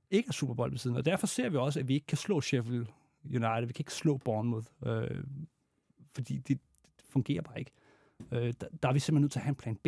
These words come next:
når vi møder de, kan man sige, gå så en lavere rangerende hold, så er vi simpelthen nødt til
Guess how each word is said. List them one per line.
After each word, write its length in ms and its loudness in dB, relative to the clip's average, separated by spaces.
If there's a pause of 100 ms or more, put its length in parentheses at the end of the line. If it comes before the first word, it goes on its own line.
(160)
når 80 0
vi 100 2
møder 300 4 (480)
de, 100 2 (320)
kan 100 0
man 60 4
sige, 120 -6
gå 160 4
så 120 2
en 80 2
lavere 260 4
rangerende 420 0
hold, 220 2
så 120 0
er 20 2
vi 60 4
simpelthen 300 2
nødt 100 -2
til 160 -2